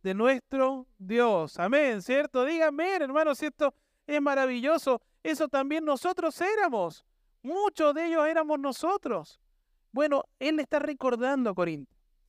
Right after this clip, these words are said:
Pero fíjese, hermano, ¿cómo hubiésemos comenzado? Va-, vamos allí a-, al capítulo uno. ¿Cómo hubiésemos comenzado nosotros la carta si hubiésemos estado en el lugar de Pablo? A vosotros, hermanos de Corintios, quiero decirles que están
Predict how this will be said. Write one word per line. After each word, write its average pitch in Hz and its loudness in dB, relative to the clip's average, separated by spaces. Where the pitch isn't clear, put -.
Pero 220 -2
fíjese, 226 -2
hermano, 208 0
¿cómo 302 -2
hubiésemos 294 -2
comenzado? 262 0
Va-, 233 -2
vamos 240 0
allí 233 -2
a-, 202 0
al 185 -6
capítulo 220 0
uno. 220 0
¿Cómo 277 -2
hubiésemos 269 0
comenzado 247 -2
nosotros 247 -4
la 240 0
carta 196 -4
si - -8
hubiésemos 214 0
estado 220 0
en 220 0
el 208 -4
lugar 202 2
de 196 -2
Pablo? 151 2
A 202 0
vosotros, 254 2
hermanos 254 0
de 247 -2
Corintios, 254 -2
quiero 262 0
decirles 240 -2
que - -8
están 247 -6